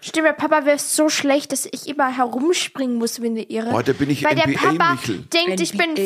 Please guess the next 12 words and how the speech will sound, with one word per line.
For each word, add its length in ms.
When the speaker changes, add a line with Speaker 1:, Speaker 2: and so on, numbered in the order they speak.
Speaker 3:
A-Michel. 180
Speaker 1:
fünf 180
Meter 420
hoch, 420
Speaker 3:
Mhm. 260
Speaker 1:
deswegen 380
tut 220
er 100
den 220
immer 200
so 240
hochschmeißen, 800